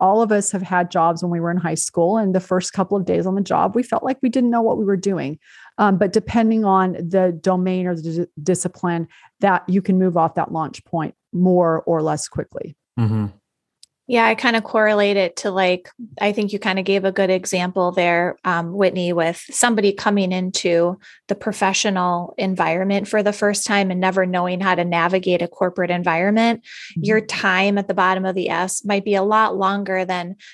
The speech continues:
Speaker 3: somebody who's been in corporate America for a while and they've maybe been promoted. And
Speaker 1: Mm-hmm.
Speaker 3: so they're moving into this new role and they have to learn new things, but they already know how to navigate the corporate landscape,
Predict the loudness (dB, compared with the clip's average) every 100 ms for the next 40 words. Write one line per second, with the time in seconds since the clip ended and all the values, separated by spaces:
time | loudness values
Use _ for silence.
0 | -10 -2 0 2 2 0 0 -2 -4 -4
1 | -2 -2 -2 -2 -2 -6 -6 -4 0 2
2 | 4 4 2 -2 -16 -10 -2 0 0 0
3 | 0 0 -2 -6 -6 -4 0 2 2 0
4 | -8 _ -20 -2 0 2 0 0 0 0
5 | 0 0 0 0 0 -2 -4 -6 -8 -6
6 | 0 2 4 2 0 -2 -4 -4 -4 -2
7 | -2 -4 -6 0 0 2 0 -2 -4 2
8 | 2 2 2 0 0 -2 -4 -4 -2 -2
9 | -2 -4 -4 -4 -4 -2 -2 -2 -4 -4
10 | -2 0 -2